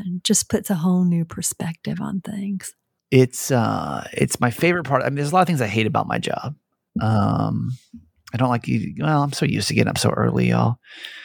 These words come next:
Speaker 2: I have
Speaker 1: <laughs>
Speaker 2: not slept to my alarm. I've not slept to my four A M alarm in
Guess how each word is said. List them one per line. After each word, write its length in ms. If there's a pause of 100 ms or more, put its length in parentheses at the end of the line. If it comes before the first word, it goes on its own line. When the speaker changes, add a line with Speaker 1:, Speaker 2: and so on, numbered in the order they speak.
(140)
Speaker 2:
I 140
have 80
Speaker 1:
<laughs> 20
Speaker 2:
not 160
slept 320
to 80
my 140
alarm. 500
I've 120
not 160
slept 340
to 60
my 140
four 300
A 120
M 120
alarm 420
in 220